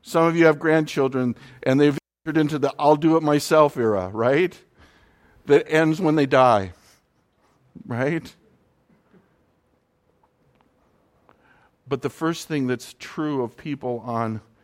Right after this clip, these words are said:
the narrow road is they realize that they are needy. They're poor in spirit. You know why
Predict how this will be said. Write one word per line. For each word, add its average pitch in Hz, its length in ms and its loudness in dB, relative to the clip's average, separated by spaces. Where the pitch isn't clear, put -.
the 123 100 -6
narrow 131 320 -4
road 123 540 -4
is 113 240 -14
they 131 420 -6
realize 110 1040 -8
that 104 140 -18
they 107 480 -8
are 98 120 -16
needy. 87 380 -12
They're 107 320 -10
poor 107 480 -12
in 98 100 -18
spirit. 110 480 -16
You 123 80 -6
know 139 80 -4
why 135 400 -4